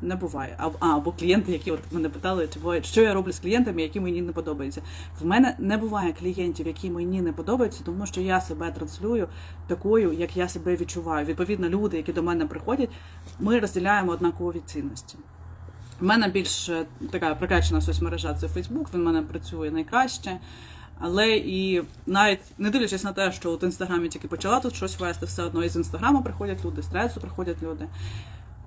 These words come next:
М, якщо, е, ви там спостерігаєте якийсь час за мною в соцмережах, ви знаєте, що я досить така, е,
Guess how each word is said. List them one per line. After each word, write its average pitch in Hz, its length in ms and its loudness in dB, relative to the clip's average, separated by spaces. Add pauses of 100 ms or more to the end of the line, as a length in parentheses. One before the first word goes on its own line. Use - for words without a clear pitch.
(380)
М, 190 440 2
якщо, 247 640 6
е, 185 380 -2
ви 208 120 6
там 170 160 2
спостерігаєте 180 720 -2
якийсь 156 240 -6
час 151 300 -4
за 165 80 -2
мною 156 160 2
в - 40 -4
соцмережах, 269 520 -4
ви 202 60 -2
знаєте, 226 300 -2
що 180 240 -4
я 196 220 2
досить 175 340 -2
така, 156 360 -4 (500)
е, 147 260 -2